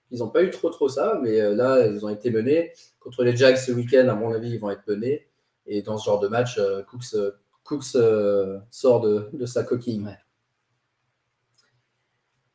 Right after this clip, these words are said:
Speaker 1: Euh, bah, Jags, justement, Jags contre Eagles.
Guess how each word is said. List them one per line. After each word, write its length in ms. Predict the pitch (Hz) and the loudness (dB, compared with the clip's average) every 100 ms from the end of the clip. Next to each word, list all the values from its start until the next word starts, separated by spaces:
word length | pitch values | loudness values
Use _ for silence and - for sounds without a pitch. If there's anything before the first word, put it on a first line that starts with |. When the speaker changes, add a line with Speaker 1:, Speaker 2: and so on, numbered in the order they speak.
| _ - | _ 2
Speaker 1:
Euh, 480 | 123 120 117 113 113 | 6 8 8 6 6
bah, 160 | 107 123 | 6 8
Jags, 260 | 190 208 120 | 8 8 6
justement, 420 | 123 139 120 113 | 0 4 4 6
Jags 240 | 147 151 | 4 4
contre 240 | 147 127 135 | 0 0 2
Eagles. 300 | 127 147 | 6 6